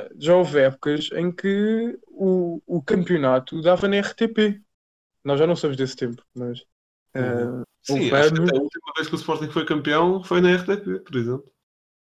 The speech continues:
Speaker 1: Então pronto, deem no outro canal, não deem na R T P. Ahm, não sei,
Speaker 3: Deem
Speaker 1: tem de haver
Speaker 3: na
Speaker 1: mais
Speaker 3: R T P.
Speaker 1: visibilidade. Tem, tem de haver mais visibilidade. Ah,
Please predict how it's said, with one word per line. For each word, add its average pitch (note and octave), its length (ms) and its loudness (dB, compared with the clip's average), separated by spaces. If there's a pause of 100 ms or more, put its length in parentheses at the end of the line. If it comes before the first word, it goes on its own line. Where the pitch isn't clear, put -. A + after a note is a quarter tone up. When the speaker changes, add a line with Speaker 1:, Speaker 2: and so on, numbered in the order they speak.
(880)
Speaker 1:
Então D3 240 -2
pronto, C3 260 -2
deem D3+ 160 -2
no D#3 80 0
outro - 140 -6
canal, D3 260 0
não D#3 140 -2
deem C#3 140 0
na C3+ 120 -4
R C3 140 -6
T C3 140 -4
P. B2 240 -4 (480)
Ahm, C3 880 2 (1800)
não G3+ 280 0
sei, - 160 8
Speaker 3:
Deem F3 80 6
Speaker 1:
tem A#3+ 80 6
de A3+ 60 6
haver G#3 140 4
Speaker 3:
na A3 40 6
Speaker 1:
mais A3 140 6
Speaker 3:
R F3 80 2
T F3 40 0
P. F#3 40 4
Speaker 1:
visibilidade. D3+ 720 4 (640)
Tem, F3+ 240 -2
tem F#3 140 4
de F3+ 60 4
haver E3 340 2
mais D#3+ 340 2
visibilidade. C3+ 680 2 (600)
Ah, B2 260 6